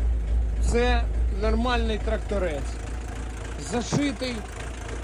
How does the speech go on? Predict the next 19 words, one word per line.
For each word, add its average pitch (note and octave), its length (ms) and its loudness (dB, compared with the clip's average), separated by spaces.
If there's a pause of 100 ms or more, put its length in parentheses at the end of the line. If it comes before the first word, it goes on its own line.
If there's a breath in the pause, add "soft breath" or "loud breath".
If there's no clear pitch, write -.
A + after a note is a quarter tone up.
(120)
більш-менш B3+ 840 2
він A3+ 220 2
реально A3+ 640 4 (440)
ізольований. G3 880 2 (280)
Можливо, A3+ 540 -2
конечно, G#3 500 -4
не A3 180 -2
на G#3+ 140 -2
сто A3 320 -2
відсотків, A#3+ 560 -2 (460)
але G3+ 300 0 (880)
так G#3+ 140 -2 (100)
і G3+ 200 -8
є. E3+ 200 -4
Блокування, B3+ 760 -2 (460)
повишена, A3 500 -6
понижена, A#3 720 -6 (500)
реверс, A#3 400 -2 (300)
чотирьохступка, G#3+ 1000 -4